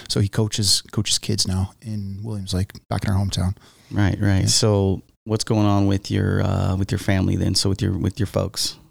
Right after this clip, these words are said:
Speaker 1: Yep.
Speaker 2: So, um, are they originally from Canada?
Speaker 1: Yeah.
Speaker 2: Is that
Speaker 1: So,
Speaker 2: where they're from?
Speaker 1: so, um, mom and dad, dad started a, he
Speaker 2: Mm-hmm.
Speaker 1: started out as an electrician.
Speaker 2: Okay.
Speaker 1: Um, and soon realized, started his own company after that right away. 'Cause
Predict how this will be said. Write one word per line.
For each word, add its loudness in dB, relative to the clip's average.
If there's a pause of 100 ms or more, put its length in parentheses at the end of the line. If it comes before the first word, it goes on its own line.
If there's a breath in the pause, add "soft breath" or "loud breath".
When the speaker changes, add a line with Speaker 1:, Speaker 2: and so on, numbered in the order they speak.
Speaker 1:
Yep. 2
Speaker 2:
So, 2 (420)
um, -2 (140)
are 0
they 2
originally 2
from -2
Canada? 2 (360)
Speaker 1:
Yeah. 4
Speaker 2:
Is 4
that 2 (100)
Speaker 1:
So, 4
Speaker 2:
where 4
they're 0
from? 2
Speaker 1:
so, 0
um, 4 (140)
mom 4
and 4
dad, 2 (220)
dad 2
started 4
a, 4
he 4
Speaker 2:
Mm-hmm. 4
Speaker 1:
started 4
out 4
as 2
an 2
electrician. 0 (240)
Speaker 2:
Okay. 0
Speaker 1:
Um, 2
and 2 (100)
soon 4
realized, 2 (180 loud breath)
started 4
his 4
own 4
company 0
after 0
that -2
right 0
away. 0
'Cause 2